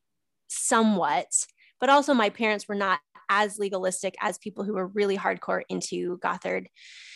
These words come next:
So I already had some of that legalistic thinking, but then when I was newly married, I got connected with, like, the Vision Forum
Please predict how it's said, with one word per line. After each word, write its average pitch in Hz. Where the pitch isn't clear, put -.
So 262
I 262
already 320
had 254
some 320
of 254
that 214
legalistic 214
thinking, 190
but 196
then 240
when 226
I 214
was 208
newly 208
married, 214
I 196
got 208
connected 190
with, 190
like, 202
the 180
Vision 196
Forum 214